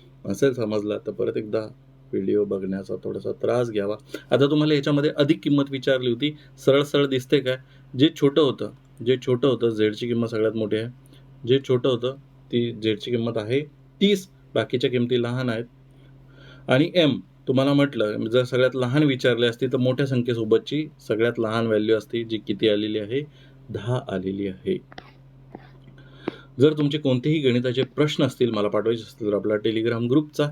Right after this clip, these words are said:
क्यूआर कोड आहे, यावरती तुम्ही तुमचे प्रश्न मला बिंदास पाठवू शकता. आपण नाममात्र फीस एकोणसाठ रुपयामध्ये इथे मंथली मेंबरशिप चालू केलेली आहे. या मंथली मेंबरशिपमध्ये अनलिमिटेड टाइम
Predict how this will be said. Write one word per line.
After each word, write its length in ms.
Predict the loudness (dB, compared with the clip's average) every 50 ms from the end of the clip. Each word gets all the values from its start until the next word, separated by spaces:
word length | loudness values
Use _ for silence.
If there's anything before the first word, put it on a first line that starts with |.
| -4 -2
क्यूआर 300 | -2 0 0 0 0 0
कोड 200 | 0 0 0 0
आहे, 100 | 0 -2
यावरती 300 | -2 -4 -4 -6 -8 -8
तुम्ही 160 | -8 -8 -8 -8
तुमचे 200 | -8 -8 -6 -4
प्रश्न 300 | -4 -4 -4 -4 -4 -2
मला 140 | 0 0
बिंदास 240 | 0 0 0 -2 -2
पाठवू 160 | -4 -4 -6
शकता. 200 | -6 -6 -6 -8 -8 -8 -10 -20 -20 -20 -6 -4
आपण 200 | 0 2 4 4
नाममात्र 360 | 4 4 2 2 0 0 -2 -2
फीस 220 | -2 -2 -2 -2
एकोणसाठ 400 | -4 -2 -4 -2 -2 -2 -2 -2
रुपयामध्ये 400 | -2 -2 -2 -2 -2 -2 -2 -2
इथे 80 | -2 -2
मंथली 380 | -2 -2 -2 -2 -2 0 0
मेंबरशिप 420 | 0 0 2 2 0 -2 -4 -6 -4
चालू 240 | -2 -2 -2 -2
केलेली 320 | -2 -4 -4 -2 -2 -2 -2
आहे. 80 | -2 -4 -10 -20 -20 -20 -20 -20 -20 -20 -20 -20 -20 -20 -20 -20 -12 -6 -2 0
या 120 | 2 2
मंथली 340 | 2 2 0 0 -2 -2 -2
मेंबरशिपमध्ये 640 | 0 0 0 -2 -2 -2 -2 -2 -2 -2 -2 -2 -2
अनलिमिटेड 560 | -2 0 0 2 2 2 2 2 0 -2 -4
टाइम 220 | -4 -4 -4 -4